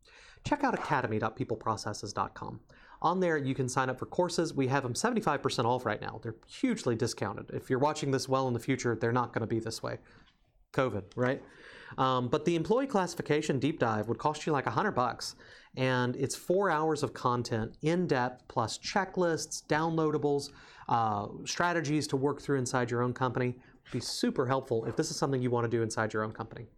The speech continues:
All right, enough selling. Got your piece of paper. At the top, I want you to write employee name. Why? Because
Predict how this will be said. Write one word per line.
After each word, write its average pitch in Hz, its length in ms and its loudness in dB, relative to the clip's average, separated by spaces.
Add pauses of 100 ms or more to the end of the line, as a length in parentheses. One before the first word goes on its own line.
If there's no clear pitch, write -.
(400)
All 160 100 4
right, - 220 -2
enough 170 160 0
selling. 117 300 0 (1600)
Got 170 180 0
your - 80 -6
piece 170 160 2
of 151 80 0
paper. 110 280 -2 (720)
At 185 160 0
the - 60 -2
top, 185 340 2
I 139 80 4
want 165 260 0
you 185 60 0
to 170 80 4
write 156 360 0
employee 185 920 2
name. 160 580 0 (760)
Why? 127 380 2
Because 131 340 -4